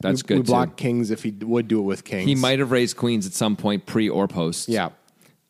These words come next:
Speaker 1: Um, he may not have, but he might, on the turn, you could see him be like, "Well, I'm committed anyway. I might as well, like, lock out your ace king equity," which would be a reasonable thing to do
Speaker 2: Yeah.
Speaker 1: with queens, right?
Speaker 2: El Harar still has fifty-five blinds. He still has a playable stack. Like, you, you gotta threaten that when you're the guy who's not scared and everybody
Speaker 1: Right.
Speaker 2: else is,
Speaker 1: You
Speaker 2: except
Speaker 1: can
Speaker 2: for
Speaker 1: really
Speaker 2: Joseph
Speaker 1: afford,
Speaker 2: Strong.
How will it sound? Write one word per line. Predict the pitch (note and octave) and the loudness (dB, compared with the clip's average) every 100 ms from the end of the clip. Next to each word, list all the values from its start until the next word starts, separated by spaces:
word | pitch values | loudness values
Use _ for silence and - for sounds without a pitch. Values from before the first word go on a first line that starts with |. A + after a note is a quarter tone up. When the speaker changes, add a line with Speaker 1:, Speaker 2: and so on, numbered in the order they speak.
| - | -6
Speaker 1:
Um, | F2+ E2+ E2 D#2 | -2 -2 -2 -4
he | A2 | -2
may | B2+ A#2 | 0 2
not | G2 D#2+ | 0 -2
have, | D#2+ | -4
but | G#2+ A2+ | 0 2
he | |
might, | C3 C3 | 2 2
on | C#3+ | 2
the | D3 | 2
turn, | C3+ F3 | 2 2
you | D3+ | 2
could | C3 | 0
see | - | 0
him | D3 | 2
be | B2+ | 2
like, | A2+ | 2
"Well, | A#2 | 2
I'm | A#2 | 0
committed | B2 A#2+ G#2+ | 0 0 2
anyway. | G2+ G#2+ G2 F#2+ | 2 2 2 2
I | |
might | F#2+ G2 | 2 0
as | G2+ G#2 | 0 0
well, | G2 | 0
like, | F#2 F2+ | 0 -2
lock | F#2 F#2 - | -2 -2 -2
out | G2 | -2
your | F2 | 0
ace | F2 - | -2 -4
king | - E2+ | -6 -6
equity," | D2 - D2 | -6 -8 -6
which | D#2 F#2 | -4 -4
would | A2 | -2
be | A2+ | 0
a | G2 | 0
reasonable | A2 B2 A2 F2+ | 0 0 -2 -2
thing | G#2+ F#2 | -2 -2
to | |
do | D#2+ | 0
Speaker 2:
Yeah. | A#2 | 0
Speaker 1:
with | A#2+ | 0
queens, | F2 D#2+ D#2 | -2 -6 -4
right? | E2+ | 2
Speaker 2:
El | C#3+ | 4
Harar | D#3+ D3+ | 6 4
still | - D#3 | 4 2
has | D3+ | 2
fifty-five | D#3+ D3+ D3 C#3 A2 | 2 0 2 2 2
blinds. | B2+ C3+ A#2 C3 | 0 2 0 -2
He | |
still | B2 C3+ | -2 0
has | A#2 | 0
a | A2 | -2
playable | - C#3 C3 G#2+ | -4 0 2 0
stack. | F#2+ - B2+ A2 - | -2 0 2 2 0
Like, | A2+ G2 G#2 | -2 -2 0
you, | B2 | -2
you | C3 C3 | 0 2
gotta | C3+ D3+ | 4 2
threaten | B2+ D3 C3+ | 2 0 0
that | B2 A2+ | 0 0
when | A2 A2+ G#2+ G#2 G#2+ | 0 0 0 -2 0
you're | B2 | 2
the | B2+ | 2
guy | A#2 A2+ | 2 2
who's | A2+ G#2 | 2 2
not | A#2 G#2+ | 0 0
scared | - A#2 G#2 | 0 2 2
and | G#2 | 0
everybody | G#2 G#2+ G#2+ G2+ | 0 0 0 2
Speaker 1:
Right. | G2 | 2
Speaker 2:
else | D#2+ | 0
is, | G#2 F2+ F2+ | -2 -2 -4
Speaker 1:
You | |
Speaker 2:
except | G#2+ C3+ C3+ | 0 0 2
Speaker 1:
can | |
Speaker 2:
for | B2+ | 2
Speaker 1:
really | A2+ G#2+ | 4 2
Speaker 2:
Joseph | - | 2
Speaker 1:
afford, | A2+ | 2
Speaker 2:
Strong. | F#2 | 0